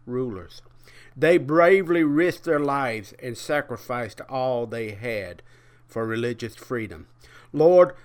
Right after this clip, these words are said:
once again we find ourselves oppressed by a government who would tell us how we must worship, who we will serve,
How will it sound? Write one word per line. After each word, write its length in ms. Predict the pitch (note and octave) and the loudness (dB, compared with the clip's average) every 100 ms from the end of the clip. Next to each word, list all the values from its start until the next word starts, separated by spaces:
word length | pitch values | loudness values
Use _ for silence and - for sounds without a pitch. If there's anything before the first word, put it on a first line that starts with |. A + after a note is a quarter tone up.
| - | -14
once 340 | D#3+ F#3 G#3+ G3 | 2 6 6 2
again 400 | F#3 F#3+ F#3+ D#3 | 2 4 4 2
we 120 | D3 | -2
find 340 | - D#3+ D#3 | 0 0 2
ourselves 460 | D3 C3+ E3+ D#3+ - | 0 -2 0 0 -2
oppressed 560 | D3+ - F3 C#3+ - C3 | -8 -4 0 0 -2 -2
by 180 | C3 | -2
a 40 | B2+ | -2
government 680 | A2+ C#3 E3 B2 G#2+ A2 G2+ | -4 0 0 0 -6 -10 -8
who 180 | C3+ B2+ | -6 -4
would 200 | A#2 - | -6 -6
tell 240 | F3+ E3+ | -4 -4
us 160 | A2+ - | -4 -10
how 300 | - D#3 C3+ | -8 -6 -4
we 160 | C3+ | -4
must 260 | C3 A2+ - | -4 -8 -8
worship, 480 | C3+ C#3+ - G2 - _ - - - - - | -4 -4 -6 -16 -16 _ -20 -20 -20 -20 -6
who 160 | F3+ G3 | 0 2
we 160 | E3 | 2
will 220 | C3+ B2+ | 2 -2
serve, 600 | - - E3 C3 G2+ F#2 | -6 -2 0 0 -2 -8